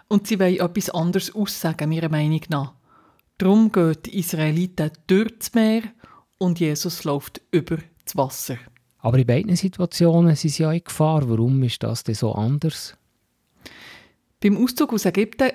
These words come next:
Speaker 1: zieht das ganze Volk Israel aus. Das ist die Aussage der Bibel. Sie lässt Sklaverei und die Unterdrückung hinter sich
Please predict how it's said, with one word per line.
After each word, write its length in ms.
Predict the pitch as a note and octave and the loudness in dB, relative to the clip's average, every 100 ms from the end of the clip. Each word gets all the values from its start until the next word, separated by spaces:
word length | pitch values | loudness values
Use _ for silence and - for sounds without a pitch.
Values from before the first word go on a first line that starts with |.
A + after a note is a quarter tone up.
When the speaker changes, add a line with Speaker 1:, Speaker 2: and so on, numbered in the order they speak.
| - - | -4 -2
Speaker 1:
zieht 320 | G3+ F3+ - | 0 0 -4
das 160 | - - | -8 -4
ganze 400 | F3 G3+ - G3+ | 0 0 0 0
Volk 320 | F3 F3+ - | 0 -2 -4
Israel 680 | G#3 F3 G3 E3+ E3 E3+ E3 | -4 -2 0 2 2 2 0
aus. 340 | D#3+ D#3 - - - _ _ | -4 -4 -8 -14 -20 _ _
Das 180 | F3+ F3 | 0 0
ist 200 | F#3 - | -2 -4
die 20 | |
Aussage 400 | D3 - D#3 - | -6 -4 -4 -2
der 100 | F#3+ | -2
Bibel. 340 | E3+ D3 C3+ C3 _ _ _ - _ | 0 -2 -4 -10 _ _ _ -20 _
Sie 200 | - - | -4 0
lässt 380 | F3+ E3+ D#3+ - - | 2 2 0 -6 -10
Sklaverei 880 | - - E3 D3 E3+ D3+ D#3+ A3+ - | -10 -4 -4 -2 -2 0 0 0 0
und 300 | E3+ D3+ - | -2 -2 -2
die 40 | |
Unterdrückung 680 | F3+ D#3 - D#3+ F#3 - G3+ | 0 0 -2 -2 -2 -2 -6
hinter 400 | - F3+ G#3+ A#3 | 0 2 2 0
sich 300 | - A#3 | -2 -4